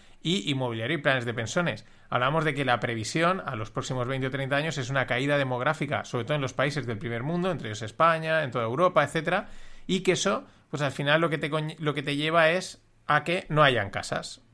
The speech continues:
A que, perdón, a que sobren casas. Con lo cual, desde un punto de vista de inversión, es un problema. Es verdad que puede haber inmigración, pero está demostrado, por ejemplo, en Noruega, que la inmigración no suple la caída de natalidad.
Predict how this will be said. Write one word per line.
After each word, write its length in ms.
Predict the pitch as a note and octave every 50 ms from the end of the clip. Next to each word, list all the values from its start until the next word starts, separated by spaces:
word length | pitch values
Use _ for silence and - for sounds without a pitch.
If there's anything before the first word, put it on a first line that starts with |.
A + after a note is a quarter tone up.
| _ - _ _ - - - _ _ _ -
A 100 | - -
que, 160 | A#2 - D#3
perdón, 300 | C#3+ - D#3+ D#3+ C3+ A2 -
a 100 | C3+ -
que 80 | C#3+
sobren 320 | C3 - E3+ D#3 C#3 A2+ G2
casas. 500 | - A2 - - - - - - - - - - - _ _ _
Con 140 | - C3+ B2
lo 80 | B2
cual, 300 | G#2+ D3 D#3 E3+ F3 E3+ - - - _
desde 200 | - C#3+ C3+ C#3
un 80 | D3+ C#3+
punto 180 | D3+ D#3+ D3+
de 80 | D#3+ D#3
vista 200 | D#3 C#3+ - D3+
de 20 |
inversión, 380 | D3+ D3 C#3+ C#3+ E3 E3 E3+ - -
es 140 | C#3 - -
un 120 | C#3 A#2
problema. 440 | A2+ A2 A2 A#2+ C3+ B2 F#2+ F2+ - - _ - - - - -
Es 140 | - D#3 D3+
verdad 240 | E3+ E3 F3 F#3 F#3
que 80 | F3+
puede 180 | E3+ D#3 D#3+ D#3+
haber 140 | D#3+ D#3+ D#3
inmigración, 680 | D#3 D#3 D#3 D3+ C#3+ C#3 - - F#3+ F3+ C#3 G#2+ - - _
pero 160 | - C#3+ C3
está 260 | B2+ A#2 - - D3+ D3+
demostrado, 720 | D#3 D#3 D#3 D3+ - - F3+ E3+ E3+ E3+ F3 F#3 - - - - -
por 120 | - B2 G#2+
ejemplo, 360 | - C#3+ C3+ A#2+ G#2 - -
en 140 | - B2 B2
Noruega, 460 | C#3 D3+ D#3+ E3 E3 E3 F3+ G3 -
que 100 | - D3
la 80 | B2 A#2+
inmigración 640 | A#2 A#2 A#2 A2+ A2+ A#2 A2+ - - C#3+ D3+ D3+ D3+
no 260 | - D#3 D#3 F3+ F#3+ F3
suple 580 | - - G3 G3+ G3+ G3 D3 D3+ F3+ G3+ - - - - - -
la 200 | D3+ C#3+ C3+ B2+
caída 300 | - B2 B2 C3 C#3+ D3
de 60 | C#3
natalidad. 640 | B2+ A#2 A2+ A#2 A#2+ A2+ A2 B2 D3+ D3 A#2 -